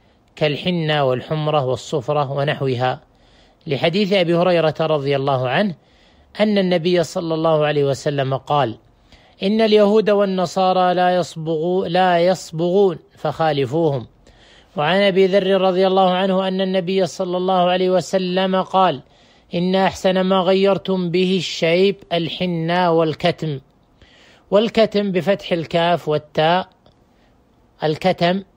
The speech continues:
بفتح الكاف والتاء نبات باليمن، صبغه أسود يميل إلى الحمرة. وقوله: "بغير سواد"،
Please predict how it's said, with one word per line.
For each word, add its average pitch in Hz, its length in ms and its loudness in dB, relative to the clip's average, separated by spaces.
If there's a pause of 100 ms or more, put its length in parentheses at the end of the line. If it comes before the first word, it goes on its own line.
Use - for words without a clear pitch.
بفتح 151 440 -4
الكاف 156 460 -2
والتاء 180 680 0
نبات 175 520 0
باليمن، 160 580 -2 (640)
صبغه 180 760 0
أسود 151 380 0 (320)
يميل 160 420 -2
إلى 151 240 0
الحمرة. 135 580 -4 (960)
وقوله: 214 500 4
"بغير 202 580 2 (100)
سواد"، 180 720 0